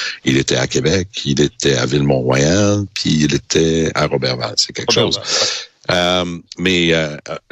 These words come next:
Speaker 1: toujours est-il qu'il y avait un grand fond libéral quand même, un bassin important, des gens qui étaient, tu sais, de toutes, des gens qui étaient dans la fonction publique, il y en a beaucoup qui rentraient avec les libéraux et ainsi de suite. Il y a un fond libéral. Six pour cent. Six pour cent.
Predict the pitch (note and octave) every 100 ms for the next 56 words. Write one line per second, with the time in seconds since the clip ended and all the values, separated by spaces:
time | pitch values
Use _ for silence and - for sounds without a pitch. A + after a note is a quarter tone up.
0 | - A2+ G#2 F2 - C3 B2 - C#2+ D2+
1 | D2 B1+ C2+ - E2+ D#2+ - - E2 E2
2 | D2 C2+ C2+ C#2 C#2 D#2+ D2 - D#2+ G2+
3 | C2 A1+ - C2 - F2 C#2 C2+ - -
4 | A2+ C#2+ B1+ F2 E2 C#2+ C2+ F2 F2+ -
5 | - - F#2 C2+ - F#2 - D#2 B1+ B1+
6 | C2+ C2+ D#2+ - C2+ C#2 C2+ C2+ C#2+ C2
7 | - B1 D#2 G#2+ A#2+ F2 C#2+ F#2+ E2 -
8 | - - - D#2+ C#2 - - A#1 B1 -
9 | D#2+ D#2 C2 - - A#2 A2+ - - G#2+
10 | - D2+ F2 G2 A2+ E2+ E2+ D2+ D2 -
11 | - - - - - - G#2 - D2 -
12 | _ _ _ _ _ - - - - C#3
13 | - G2 - C#2+